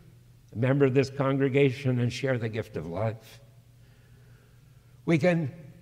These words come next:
contribute to a Thanksgiving or a Christmas dinner at the Downtown Mission. We have many can share programs here. We can donate to those.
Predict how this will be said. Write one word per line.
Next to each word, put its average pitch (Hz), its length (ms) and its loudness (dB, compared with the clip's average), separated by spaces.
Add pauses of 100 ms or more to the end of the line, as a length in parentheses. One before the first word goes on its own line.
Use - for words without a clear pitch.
(300)
contribute 160 800 2
to 135 140 0
a 123 40 -2
Thanksgiving 156 760 0
or 123 120 2
a 120 60 -2
Christmas 147 460 -4
dinner 160 360 0
at 110 140 -4
the 127 80 0
Downtown 127 720 2
Mission. 139 460 -2 (920)
We 185 120 4
have 185 120 6
many 196 320 6
can 175 400 2
share 143 280 0
programs 139 680 0
here. 120 240 0
We 120 140 0
can 123 200 2
donate 139 560 0
to 123 100 -4
those. 135 760 -2